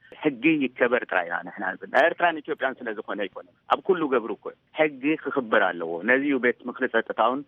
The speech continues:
ኮፍ ኢሉ ተመዚዙ ዘሎ። ኣይተግብሮን ኣሎ። ናቶም ፖለቲካ ጻወቱ ዶ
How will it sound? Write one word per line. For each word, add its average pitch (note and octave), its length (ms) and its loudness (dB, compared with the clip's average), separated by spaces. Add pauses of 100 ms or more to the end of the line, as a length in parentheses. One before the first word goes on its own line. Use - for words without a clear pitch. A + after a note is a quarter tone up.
(180)
ኮፍ C3 200 2
ኢሉ A#2 160 -2 (360)
ተመዚዙ A#2+ 540 0
ዘሎ። F2+ 220 -6 (340)
ኣይተግብሮን G#2+ 600 -2
ኣሎ። A#2+ 180 2 (320)
ናቶም A#2+ 320 -2
ፖለቲካ A#2 420 0 (100)
ጻወቱ G#2+ 420 -2
ዶ G3+ 120 0